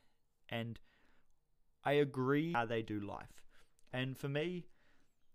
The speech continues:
that is a testament to who they are because they've worked on themselves and they've made themselves to be the people that they are. But it also, one step further than that, I look at the character and where they've got it from, and a lot of that comes from the word. And so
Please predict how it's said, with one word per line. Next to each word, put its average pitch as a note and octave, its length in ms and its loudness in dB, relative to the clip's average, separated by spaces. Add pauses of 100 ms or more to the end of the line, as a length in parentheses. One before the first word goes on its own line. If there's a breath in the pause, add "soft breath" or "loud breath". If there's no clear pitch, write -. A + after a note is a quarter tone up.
(180)
that C3 240 0 (120)
is B2+ 120 -4
a B2 60 -2
testament B2+ 540 -2
to A#2 80 -6
who A2+ 180 0
they G#2+ 240 -2
are F#2+ 220 -4 (120)
because A2+ 300 -4
they've G#2+ 140 -2
worked A2 280 -4
on A2 120 -4
themselves G2+ 520 -8
and F#2+ 100 -12
they've G2 160 -8
made G2+ 220 -6
themselves G2 460 -8
to - 100 -12
be G2 100 -6
the F#2+ 100 -12
people G#2 300 -10
that F#2+ 160 -12
they G2+ 140 -6
are. G#2 220 -2 (300 loud breath)
But A#2+ 100 2
it C3 60 2
also, D3 640 4 (960)
one C3 200 0
step - 280 -2
further A#2 300 0
than A2 220 -4
that, A2 280 -2
I G#2+ 100 -4
look A2 280 0
at A#2+ 100 -6
the - 60 -10
character A2+ 440 -4
and G2+ 120 -6
where G#2 140 -4
they've G2 200 -8
got G#2 160 -6
it - 80 -8
from, F#2 240 -10
and G2 100 -10
a G#2+ 60 -6
lot A2 160 -2
of G#2+ 80 -6
that G#2+ 180 -4
comes G2+ 240 -6
from F#2 200 -12
the F#2+ 60 -10
word. G#2 260 -4 (960)
And C3+ 180 -4
so D3 280 4